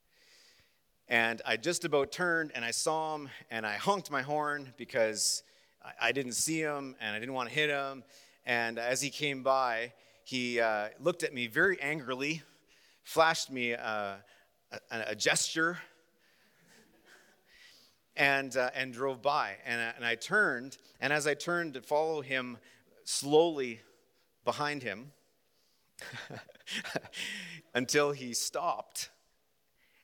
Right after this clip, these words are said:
and I pulled up beside him, and I rolled down my window, and as he was just gearing up, like, to throw down or something, and I just said, "I'm sorry,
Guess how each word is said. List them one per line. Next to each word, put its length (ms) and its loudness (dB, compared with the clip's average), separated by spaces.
and 180 2
I 60 2
pulled 340 -2
up 140 -4
beside 400 -2
him, 160 -10
and 140 0
I 120 2
rolled 260 0
down 180 -2
my 140 -4
window, 360 -4
and 140 -8
as 160 -4
he 160 -4
was 240 -4
just 400 -6
gearing 420 0
up, 280 2
like, 300 -2
to 120 0
throw 380 0
down 460 0
or 80 -12
something, 520 -8
and 120 -8
I 100 -2
just 160 -8
said, 240 -2
"I'm 160 -10
sorry, 420 -2